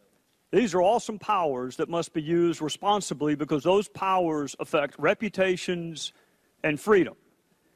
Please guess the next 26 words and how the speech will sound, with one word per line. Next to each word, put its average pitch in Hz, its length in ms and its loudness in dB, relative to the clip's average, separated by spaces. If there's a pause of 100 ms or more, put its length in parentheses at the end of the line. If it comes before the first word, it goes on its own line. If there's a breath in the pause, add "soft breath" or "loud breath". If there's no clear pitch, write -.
(200)
These 175 200 4
awesome 202 340 4
powers 175 540 0
are 156 120 -2
given 160 400 -2
a 143 140 -2
correspondingly 165 1080 -2
high 170 320 0
expectation 143 920 -2
that 147 160 0
these 156 220 0
powers 156 600 0
will 151 140 0
be 135 100 -4
used 131 360 -2
fairly, 202 600 0
lawfully, 170 640 0
professionally, 165 880 -2
and 143 180 -2
in 135 40 -2
a 127 60 -6
manner 156 480 -2
worthy 147 560 0
of 131 100 -4
our 131 180 0
respect. 120 680 -6